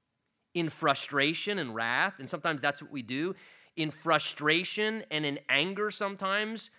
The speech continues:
we will force the issue to get our own way because we're angry that things aren't going the way that we want them to be, or the situation is unfolding the way we plan. So in anger, we, we force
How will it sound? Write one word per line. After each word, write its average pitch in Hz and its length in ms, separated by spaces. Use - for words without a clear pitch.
we 175 260
will 175 220
force - 640
the 165 200
issue 220 500
to 143 100
get 165 220
our 170 180
own 165 240
way 170 320
because 143 340
we're 131 200
angry 170 460
that 135 120
things 156 240
aren't 135 220
going 156 300
the 151 100
way 147 240
that 135 180
we 123 100
want 170 280
them 180 160
to 170 80
be, 170 520
or 139 160
the 120 100
situation 165 680
is 139 160
unfolding 160 500
the 147 80
way 143 80
we 139 120
plan. 156 420
So 156 220
in 156 220
anger, 175 460
we, 143 260
we 147 160
force - 720